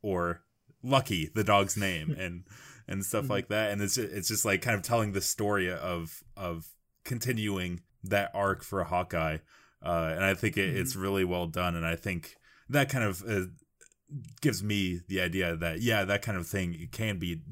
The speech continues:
Speaker 1: doable while also still giving, you know, personifiable traits to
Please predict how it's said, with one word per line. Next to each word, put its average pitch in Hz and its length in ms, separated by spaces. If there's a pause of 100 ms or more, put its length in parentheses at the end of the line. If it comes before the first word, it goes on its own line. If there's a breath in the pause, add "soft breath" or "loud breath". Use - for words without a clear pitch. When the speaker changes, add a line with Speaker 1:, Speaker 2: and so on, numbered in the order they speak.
Speaker 1:
doable 87 640
while 85 260
also 87 380
still 87 320
giving, 82 400 (640 soft breath)
you 80 160
know, 73 180 (140)
personifiable 87 960 (300)
traits - 640 (320)
to 80 400